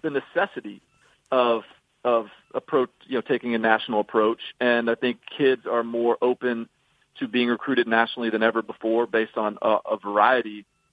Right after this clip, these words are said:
of factors. But I think that's what makes the current climate in recruiting really interesting and fun is, is, hey, all right, look, if Ohio State's gonna spend all this time recruiting in the state of Florida and the state of Texas and the state of California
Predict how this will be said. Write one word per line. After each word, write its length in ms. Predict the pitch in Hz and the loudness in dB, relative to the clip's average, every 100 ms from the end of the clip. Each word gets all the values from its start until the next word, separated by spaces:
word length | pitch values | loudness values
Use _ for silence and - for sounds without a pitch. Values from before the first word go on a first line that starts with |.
| - | -14
of 120 | 117 | -8
factors. 440 | - 117 120 123 117 | -2 -2 -2 -6 -6
But 80 | 127 | -2
I 60 | 139 | -2
think 120 | 165 | 0
that's 200 | - - | -2 -2
what 100 | 131 | -6
makes 180 | 123 - | -8 -8
the 80 | 120 | -12
current 260 | - 139 120 | -6 -4 -2
climate 320 | 123 120 117 | 0 0 0
in 60 | 110 | -6
recruiting 420 | 113 139 131 117 | -6 -2 -2 2
really 240 | 120 117 | 2 2
interesting 360 | 117 123 - 113 | 0 -4 -8 -8
and 100 | - - | -4 0
fun 320 | 131 123 117 - | 2 2 -2 -2
is, 260 | 120 120 - 131 | 0 0 -2 0
is, 240 | 123 113 - _ _ _ | 2 0 -6 _ _ _
hey, 200 | 175 156 120 | -2 0 2
all 80 | 143 | 0
right, 160 | - | -2
look, 120 | 135 | -8
if 80 | 135 | -8
Ohio 320 | 123 156 - - | -2 0 0 0
State's 240 | 165 151 | -4 -4
gonna 180 | 151 131 | -6 -4
spend 240 | - 131 | -2 2
all 140 | 127 131 | 2 2
this 120 | 127 | -2
time 300 | 131 123 123 | 0 0 0
recruiting 340 | 117 - 131 120 | -4 -10 -10 -10
in 60 | |
the 60 | 113 | -4
state 180 | 131 117 | 0 0
of 60 | |
Florida 440 | - 123 127 123 120 | 0 2 2 2 0
and 140 | 117 | -2
the 40 | 117 | -2
state 160 | 127 | 0
of 100 | 123 | 0
Texas 320 | - 123 - 127 | 0 -2 -4 -16
and 100 | - | -16
the 40 | |
state 180 | - 120 | -4 -4
of 60 | 113 | 0
California 680 | 117 110 - 120 110 107 | 2 0 0 -4 -2 -2